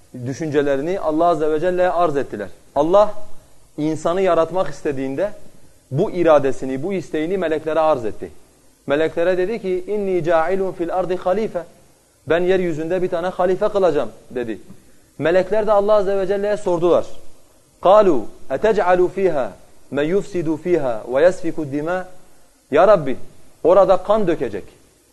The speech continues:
orada fesat çıkaracak bir insanı mı yaratmak istiyorsun?" diye Allah Azze ve Celle meleklere şu cevabı vermişti. "Kâle inni a'lemu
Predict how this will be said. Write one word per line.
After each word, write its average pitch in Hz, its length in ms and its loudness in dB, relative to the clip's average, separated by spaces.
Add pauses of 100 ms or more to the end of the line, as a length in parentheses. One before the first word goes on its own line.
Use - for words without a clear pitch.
(120)
orada 185 320 6
fesat 196 440 2
çıkaracak 117 440 -2 (280)
bir 151 200 -2
insanı 160 440 -2
mı 180 200 0 (340)
yaratmak 135 460 2
istiyorsun?" 113 480 -8 (140)
diye 196 220 -6 (380)
Allah 175 240 2
Azze 202 240 2
ve 190 80 0
Celle 202 240 0
meleklere 180 500 -2
şu 208 160 -4
cevabı 160 400 4
vermişti. 107 440 -6 (160)
"Kâle 196 400 4
inni 185 280 -4
a'lemu 226 640 -2